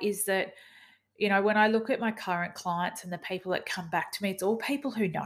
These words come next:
me and it's people who have worked with me, and it's, they really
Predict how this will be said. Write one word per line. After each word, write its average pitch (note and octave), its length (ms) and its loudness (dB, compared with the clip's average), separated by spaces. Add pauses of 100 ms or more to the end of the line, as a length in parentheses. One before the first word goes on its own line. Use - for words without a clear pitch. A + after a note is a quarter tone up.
me D#3 320 0
and E3+ 100 4
it's E3+ 140 -2
people F3 300 2
who E3+ 120 0
have D#3+ 160 -2
worked E3 300 6
with - 160 -4
me, E3 280 4
and E3+ 200 2
it's, - 360 0 (1200)
they F#3 260 6
really F#3 800 8